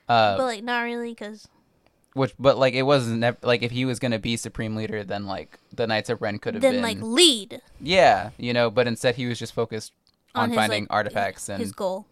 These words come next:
Speaker 1: Yeah.
Speaker 2: essentially, and
Speaker 1: Which
Speaker 2: Rey.
Speaker 1: had nothing to do with the First Order and stuff like that. But, again, not getting that, too much into it. But, like, that's something, like, it didn't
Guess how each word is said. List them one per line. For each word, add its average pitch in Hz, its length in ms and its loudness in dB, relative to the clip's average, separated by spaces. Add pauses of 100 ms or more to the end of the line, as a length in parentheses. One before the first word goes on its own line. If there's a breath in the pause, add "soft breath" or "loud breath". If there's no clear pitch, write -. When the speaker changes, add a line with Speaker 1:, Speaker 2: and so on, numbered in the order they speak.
Speaker 1:
Yeah. 214 260 -2
Speaker 2:
essentially, 214 440 -14 (160)
and 226 80 -6
Speaker 1:
Which 226 120 0
Speaker 2:
Rey. 196 260 -6 (600)
Speaker 1:
had 113 220 -2
nothing 120 280 0
to 117 60 -4
do 123 100 0
with 113 80 0
the 110 40 -8
First 117 220 -2
Order 110 240 0
and 104 100 -8
stuff 107 160 -6
like 113 140 -4
that. 104 220 -2 (280 soft breath)
But, 175 240 8
again, 123 380 2 (180)
not 120 160 0
getting 110 200 -2
that, - 120 -8
too 131 80 -6
much 110 120 -6
into - 160 -10
it. - 80 -8
But, 151 100 4
like, 156 140 6
that's 170 180 2
something, 123 240 -2
like, 113 200 -2
it 131 140 -2
didn't 123 340 -2